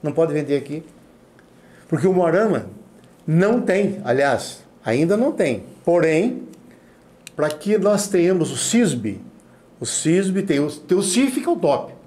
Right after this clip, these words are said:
e tem o cisb, que você vende na cidade, na região e no estado. O cif. O cisb é nacional.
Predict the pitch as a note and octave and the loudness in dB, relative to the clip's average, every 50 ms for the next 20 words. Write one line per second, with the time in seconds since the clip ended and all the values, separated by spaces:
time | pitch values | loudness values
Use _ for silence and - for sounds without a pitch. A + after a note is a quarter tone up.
0 | - - - - - - - E3 E3 - E3 G#3 A#3+ - - - F#3+ E3+ B2+ G2+ | -20 -20 -20 -20 -12 -6 -4 -4 -2 0 0 0 -2 -2 -4 -2 0 0 -2 -2
1 | - - - - - - - - - - C3 C#3 C3+ - C#3 A#2+ B2 A#2+ A2 A#2 | -8 -14 -18 -20 -20 -20 -20 -20 -12 -6 -6 -4 -4 -2 -2 -2 0 0 0 0
2 | A2+ A#2+ C3 B2+ - F3+ D#3+ C3+ C#3+ D3+ D#3+ D3 B2+ A#2 G#2+ A#2+ A#2+ A#2 A#2 B2 | -2 -2 -2 -2 -4 -4 -2 0 0 -2 -2 -2 -4 -4 -2 -2 -2 -2 -2 -2
3 | B2+ C3 C#3 F3+ A#3 - - - - D3 C#3 D#3 F#3 - - F#3+ C#3+ A2 G2 - | 0 0 0 -2 -4 -8 -12 -10 -8 -4 -4 -4 -4 -4 -4 -6 -6 -6 -6 -10
4 | - - - - - - - C#3 - - D#3 C#3+ A#2+ - - - - - - - | -16 -20 -20 -20 -18 -12 -10 -8 -4 -2 -2 -2 -2 -4 -8 -16 -20 -20 -20 -20
5 | - - - - - A3+ G#3 G#3 - E3 D#3+ D#3 D#3+ F3 E3+ D#3+ G3 G3+ E3+ C#3+ | -20 -20 -12 -4 -2 -2 -2 0 0 0 0 0 0 -4 -6 -6 -6 -4 -4 -4
6 | C3+ C#3 C3+ - F#3 F3 D3 A#2 G2 - | -4 -4 -6 -6 -6 -4 -4 -6 -8 -10